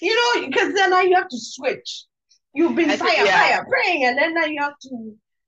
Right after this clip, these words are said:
Speaker 2: Yeah, I
Speaker 1: switch.
Speaker 2: think sometimes it's that switch that it, it is sometimes really hard to, to do that brain switch because you probably have, like, five,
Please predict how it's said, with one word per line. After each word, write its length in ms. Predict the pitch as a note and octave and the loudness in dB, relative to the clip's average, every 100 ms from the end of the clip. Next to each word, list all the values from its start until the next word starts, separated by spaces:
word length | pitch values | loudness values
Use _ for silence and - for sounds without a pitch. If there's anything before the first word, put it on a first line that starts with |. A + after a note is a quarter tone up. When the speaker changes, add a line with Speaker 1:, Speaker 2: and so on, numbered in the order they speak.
| _ | _
Speaker 2:
Yeah, 300 | - E3 D3+ C#3+ | -10 -6 -4 -2
I 60 | |
Speaker 1:
switch. 120 | A3+ A#3 | -4 -4
Speaker 2:
think 200 | D4+ F4 | -8 -8
sometimes 460 | - C#4 C4 A#3+ A3+ | -6 -4 -4 -6 -6
it's 160 | F#3+ | -10
that 200 | G3 G#3 - - | -8 -8 -8 -18
switch 340 | G#3+ G#3 A3+ F4+ | -16 -14 -14 -10
that 180 | F#3+ E3+ - _ - - | -8 -8 -10 _ -20 -14
it, 180 | G#3+ - | -14 -6
it 140 | A3 | -2
is 180 | A3+ A#3 | -2 -4
sometimes 640 | - C4+ D4 C#4 B3+ B3 G#3+ | -2 0 0 -2 -2 -2 -8
really 560 | E3+ F#3 G#3+ G#3+ G#3 | -14 -6 -2 2 0
hard 500 | G#3 G#3+ G3+ F3+ F3 - | -2 -2 0 0 -4 -8
to, 240 | F3+ E3+ - - - - | -10 -10 -14 -20 -20 -20
to 80 | F#3+ | -18
do 240 | E3+ B3 | -10 -6
that 320 | A3+ G#3+ F#3+ | -2 -2 -2
brain 400 | F3 F3 G3 G3 F#3+ | -8 -4 -2 -2 -6
switch 380 | - G3 G3+ F#3+ | -16 -14 -14 -14
because 340 | G#3 A#3 A3 | -12 -8 -8
you 100 | A3 | -10
probably 340 | C4 C4+ E4 | -10 -8 -8
have, 180 | C#4 A#3 | -8 -6
like, 240 | A3 F#3 - _ | -4 -6 -10 _
five, 320 | G#3+ A3 A#3 | -6 -4 -4